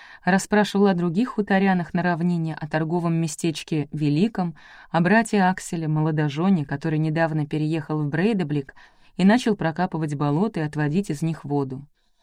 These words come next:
Аксель жаловался, что никак не найти работницы, у него живёт только одна старуха по имени Алина,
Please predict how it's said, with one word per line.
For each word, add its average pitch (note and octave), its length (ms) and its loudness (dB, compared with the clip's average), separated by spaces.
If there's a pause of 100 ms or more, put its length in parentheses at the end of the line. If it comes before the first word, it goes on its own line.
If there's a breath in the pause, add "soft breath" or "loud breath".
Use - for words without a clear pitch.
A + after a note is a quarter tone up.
(240 soft breath)
Аксель A#3 380 4
жаловался, F#3+ 800 2
что G3 420 0
никак A3 380 2
не A3 80 2
найти G3+ 300 2
работницы, G3 760 -2 (320 soft breath)
у D#3+ 60 -2
него F3+ 200 4
живёт F#3+ 320 2
только F3 320 0
одна E3+ 220 2
старуха F#3 460 -2
по D#3+ 160 -2
имени D#3+ 300 0
Алина, E3+ 500 0